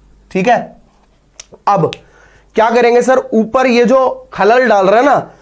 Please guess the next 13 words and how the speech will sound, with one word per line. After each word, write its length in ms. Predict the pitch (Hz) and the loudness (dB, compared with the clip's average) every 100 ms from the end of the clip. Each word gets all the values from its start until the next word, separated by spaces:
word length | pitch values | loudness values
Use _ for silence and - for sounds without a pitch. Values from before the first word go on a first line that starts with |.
| _ _ - | _ _ -4
जो 260 | 175 220 | 0 0
खलल 460 | 220 - 190 240 220 | 0 -2 2 2 2
है, 140 | 208 - | 0 0
खलल 280 | 175 202 | 0 2
बोले 220 | 208 214 214 | 2 0 0
तो 220 | 233 240 - - | 0 0 -4 -6
परेशानी 520 | 185 196 196 202 233 233 | -2 -2 0 0 0 0
है, 80 | |
वो 160 | 240 240 | 0 0
ए 140 | 196 196 | 0 0
क्यूब 260 | 226 208 | 0 0
है 60 | 175 | 0
अपनी। 300 | 151 143 | -2 -8